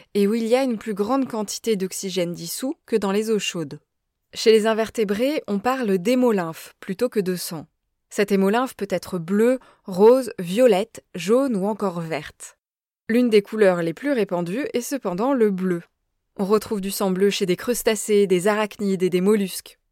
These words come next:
Le poulpe, l'escargot de Bourgogne et le scorpion empereur ont donc le sang bleu. Cette couleur est celle d'une molécule appelée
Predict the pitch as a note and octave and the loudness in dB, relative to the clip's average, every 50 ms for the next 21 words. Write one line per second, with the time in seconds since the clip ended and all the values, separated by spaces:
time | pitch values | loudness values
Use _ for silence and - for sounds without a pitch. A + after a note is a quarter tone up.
0 | _ _ - F3+ F3 E3 - - A3+ B3 B3 - - - - G3 G3+ G3+ - B3 | _ _ -4 -4 -4 -4 -2 -2 -2 -2 -2 -2 -4 -2 2 2 2 4 4 2
1 | A3 G#3 F#3 G#3 G#3 F#3 F#3 G#3 F#3+ F#3 G3 F#3+ F3 E3+ E3 D#3+ - - - G#3 | 2 2 2 2 0 2 2 0 2 4 4 4 4 2 0 -4 -6 0 2 4
2 | G3 F3+ - - G#3+ F#3 - - - F#3+ F3 D#3+ D3+ - - G3+ F#3+ G#3+ C4+ - | 4 4 2 0 -4 -4 -4 -8 -8 -6 -6 -6 -6 -6 -4 -2 -2 -2 -2 -6
3 | - _ - B3+ C4 B3 C4+ C4+ - B3 A3 G3+ - G#3 G3 F#3 E3+ E3 D#3 - | -10 _ -6 -4 -2 -2 -2 -2 -2 -4 -4 -4 -4 -4 -2 -2 -2 -4 -6 -8
4 | _ _ _ _ _ _ _ _ _ - - A3+ G#3 G3+ - - A3 G#3+ A#3+ C4 | _ _ _ _ _ _ _ _ _ -2 0 0 0 0 -2 -8 2 4 4 6
5 | D4 D#4 C#4+ - - G3 F3+ - - C#4 C#4 A#3 G#3+ G3+ G3+ G#3+ B3 C4 B3+ A3 | 6 2 0 -2 -2 -4 -2 0 0 0 0 2 2 2 2 2 2 2 2 0
6 | G3+ - - C#4 D4 C#4+ - - F3+ F#3+ - G#3+ A3+ C4 C#4 - | -2 -4 -4 -2 -2 -2 -2 -2 -6 -6 -6 -2 -2 0 -2 0